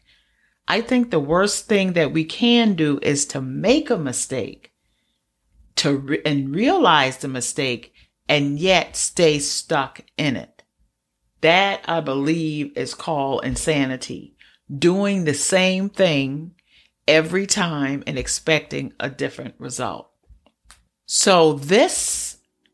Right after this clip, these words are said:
has really been an eye-opener for me. An eye-opener in the sense of knowing that I can make a mistake. I can forgive myself for that mistake. I can turn that mistake around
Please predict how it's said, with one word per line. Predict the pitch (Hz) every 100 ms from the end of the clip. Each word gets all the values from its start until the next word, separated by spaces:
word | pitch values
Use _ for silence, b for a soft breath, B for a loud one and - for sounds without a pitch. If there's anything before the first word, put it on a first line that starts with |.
| _ -
has | - 185 160 131
really | 131 139 160 214 233 196 151 143 143 - _ -
been | 147 165
an | 135 -
eye-opener | 143 151 165 - 143 143 143 135
for | 123 135
me. | 131 131 107 123 117 _ _ _ _ _ _ _ -
An | 147 143
eye-opener | 151 185 208 220 226 185 175 175 175 170
in | - 160
the | 135
sense | - - 170 160 - -
of | 139 147 131 123 120 _ _ -
knowing | 147 160 165 165 165 156
that | 151 135 131 - _ _ _ _ -
I | 147
can | 180 180 151
make | 160 160
a | 180
mistake. | 185 190 - 147 131 139 - _ _ _ _
I | 139 147
can | 165 147
forgive | 151 131 160 226
myself | 302 269 - 165 160
for |
that | 143 151 139
mistake. | 139 - 147 139 143 - _ _ _ _ _ _ _ -
I | 135 143
can | 143 143 127 123
turn | - - 214 196 180
that | 175 175
mistake | 160 - 165 156 160
around | 139 160 214 208 147 135